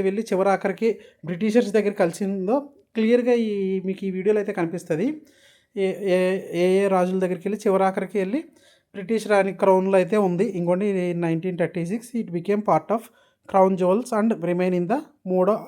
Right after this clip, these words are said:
as on date. అక్కడే ఉంది, దాన్ని మనం తెచ్చుకోలేం, ఎలాగో వాళ్ళు దొబ్బేశారని చెప్పొచ్చు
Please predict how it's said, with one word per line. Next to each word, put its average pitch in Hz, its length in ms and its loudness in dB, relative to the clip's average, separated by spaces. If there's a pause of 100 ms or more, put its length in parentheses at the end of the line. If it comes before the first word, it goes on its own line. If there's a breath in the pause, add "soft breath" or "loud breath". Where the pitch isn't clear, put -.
(140)
as 175 180 0
on 165 160 0
date. 135 180 -2 (300)
అక్కడే 180 320 0
ఉంది, 175 200 -2 (520)
దాన్ని 190 320 0
మనం 185 180 0
తెచ్చుకోలేం, 196 480 -2
ఎలాగో 170 320 0
వాళ్ళు 160 240 -4 (640)
దొబ్బేశారని 220 640 2
చెప్పొచ్చు 196 340 -6